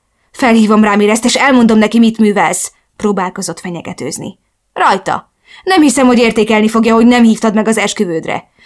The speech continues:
A gyerekről nem is beszélve. De lásd, jó testvér vagyok, nem nyúlok hozzá, a szavamat adom. Persze csak, ha jó és engedelmes fiú leszel.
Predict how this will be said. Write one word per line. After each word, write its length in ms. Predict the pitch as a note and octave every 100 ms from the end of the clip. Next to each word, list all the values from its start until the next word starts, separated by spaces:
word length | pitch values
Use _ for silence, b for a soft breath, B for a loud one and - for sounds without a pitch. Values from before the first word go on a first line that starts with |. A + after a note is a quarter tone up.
| b
A 80 | A3+
gyerekről 400 | A#3+ A3+ A#3 A3+
nem 160 | A3
is 120 | G#3
beszélve. 560 | F3+ G3+ - D#3 C3 - _ b b b
De 180 | A#3+ D4+
lásd, 380 | E4+ D#4+ D4+
jó 180 | A#3 D#4+
testvér 380 | D#4 B3+ A#3 A3
vagyok, 260 | G#3+ G3+ G#3+
nem 220 | F4 F4
nyúlok 360 | D4 C4 A#3+
hozzá, 360 | A3+ G#3 F3+ G#3+
a 40 |
szavamat 520 | A3+ B3+ B3+ C4 G#3+ G3
adom. 380 | F#3 E3+ F3+ - _ _
Persze 260 | - F#4 F4+
csak, 160 | F4
ha 80 | E4+
jó 220 | F4 F4
és 140 | C#4 -
engedelmes 560 | B3+ A#3 G#3+ G3 F3
fiú 200 | - G3
leszel. 500 | F3 D#3 - - -